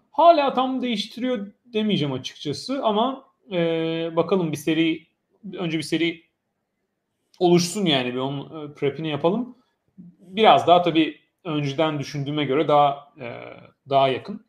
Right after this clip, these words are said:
e, iki takım birbirine. E, ama yani Batı'da hiçbir takımın zaten böyle acayip dominant bir şekilde oynamasını beklemediğim için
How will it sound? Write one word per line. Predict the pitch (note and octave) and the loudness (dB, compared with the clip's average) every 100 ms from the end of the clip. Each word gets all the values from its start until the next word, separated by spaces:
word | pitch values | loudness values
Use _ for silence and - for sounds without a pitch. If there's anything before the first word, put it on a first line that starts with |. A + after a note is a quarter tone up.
| - | -20
e, | B2 A#2+ | -18 -18
iki | C#3 _ | -20 _
takım | B2+ A#2+ A#2+ | -16 -14 -14
birbirine. | A2+ A2+ D3 B3 - _ _ _ _ _ _ _ | -14 -10 -10 -10 -12 _ _ _ _ _ _ _
E, | D3+ C#3+ | -10 -4
ama | A#3 D#4 | 0 4
yani | D#4 C4+ F3 | 4 4 4
Batı'da | F3+ A#3 C4+ | 4 2 -2
hiçbir | - - C#4 | -4 -8 -4
takımın | C4+ B3 B3+ | -4 -2 -2
zaten | G#3 G#3+ A#3+ A3 | 0 0 0 0
böyle | G3+ | 0
acayip | F#3+ F#3+ A3 - | 0 2 0 2
dominant | D#3+ F3 G3 G3+ | 2 2 0 -2
bir | - | -4
şekilde | F3+ F3 | -4 -2
oynamasını | F#3 F3+ F3+ G3 | -4 -6 -6 -2
beklemediğim | F3 F3 A#3 G3+ E3 | -2 -4 -8 -6 -6
için | C3 C4 C4+ | -6 -6 -10